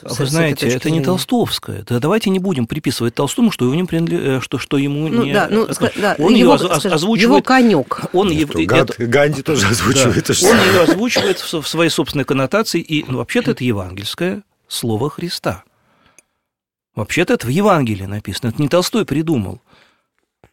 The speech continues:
Speaker 1: О том, что вот, а, а, а я глаголю вам: «Не противьтесь злому», говорит Христос. Это его слова. «И у того, кто там ударит тебя в одну щеку, подставь другую.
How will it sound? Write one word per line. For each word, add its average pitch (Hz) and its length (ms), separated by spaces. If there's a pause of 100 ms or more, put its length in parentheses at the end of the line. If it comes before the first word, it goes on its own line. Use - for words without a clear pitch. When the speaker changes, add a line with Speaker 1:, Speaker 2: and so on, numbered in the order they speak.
(1120)
Speaker 1:
О 110 140
том, 117 180
что 101 200
вот, 101 200
а, 123 40
а, 131 480
а 143 100
я 202 320 (240)
глаголю 160 600
вам: 123 240
«Не 156 120
противьтесь 180 580
злому», 139 580
говорит 117 380
Христос. - 580 (200)
Это 160 200
его 139 200
слова. 98 420 (560)
«И 185 180
у 190 100
того, 165 300
кто 127 240
там 113 300
ударит 139 380
тебя 117 200
в 127 60
одну 220 240
щеку, 240 280
подставь 175 460
другую. 110 500